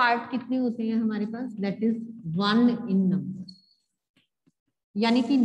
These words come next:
not an ace of heart हो गए। बाकी के जितने भी कार्ड्स आपके बचे, फिफ्टी टू माइनस वन, that is फिफ्टी वन। तो उसने यही पूछा था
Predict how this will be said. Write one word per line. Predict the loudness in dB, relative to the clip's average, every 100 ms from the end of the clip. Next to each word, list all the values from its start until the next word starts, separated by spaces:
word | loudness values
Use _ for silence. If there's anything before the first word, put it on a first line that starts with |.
| 4
not | 2 0 -2 -4
an | -6 -4 -2 -2 0
ace | -2 -4 -8
of | -6 -2
heart | -2 -2
हो | -6
गए। | -6 -6 -8 -18 _ _ _ _ _ _ _ _ _ _ -4
बाकी | -2 0 0
के | 2
जितने | 2 0 0
भी | 2 2 2 0 -2 -10 -20 -20 -20 _ -10 -6 0
कार्ड्स | 2 2 -2
आपके | -4 -4 -4
बचे, | -4 -4 -6 -6 -8
फिफ्टी | -6 -4 0
टू | 2 2 2
माइनस | 2 2 0 -2 -8 -12 -4
वन, | 0 0
that | -2 -2
is | -6 -6
फिफ्टी | -8 -6 -4 -2
वन। | -2 -4 -6
तो | -4
उसने | -4 0 2
यही | 4 4
पूछा | 2 -2 -2 -2
था | -2